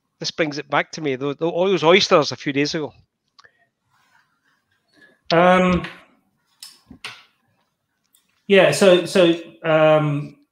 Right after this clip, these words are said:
Speaker 2: distillery that produces both a peated and an unpeated style, and obviously this is the, the peated style of, of spirit from, from this particular island distillery.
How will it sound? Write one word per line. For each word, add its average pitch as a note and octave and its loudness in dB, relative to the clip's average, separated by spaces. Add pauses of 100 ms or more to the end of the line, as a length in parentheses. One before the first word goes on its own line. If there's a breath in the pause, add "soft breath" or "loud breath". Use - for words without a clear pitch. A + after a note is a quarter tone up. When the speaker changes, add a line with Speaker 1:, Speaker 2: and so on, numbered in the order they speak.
Speaker 2:
distillery F3 0
that D3 -6
produces B2+ -8
both C3+ -2
a C3+ -4
peated D3 -6
and B2+ -4
an B2 -2
unpeated B2 -6
style, A#2 0
and A2 -2
obviously A#2 -4
this A2+ -6
is A2+ -6
the, A#2 -6
the A2 -16
peated B2 -10
style A2+ -2
of, G#2+ -6 (400 loud breath)
of G#2+ -12
spirit A2 -8
from, G#2+ -10
from A#2 -8
this A2+ -6
particular A2+ -8
island G#2+ -2
distillery. G#2+ -8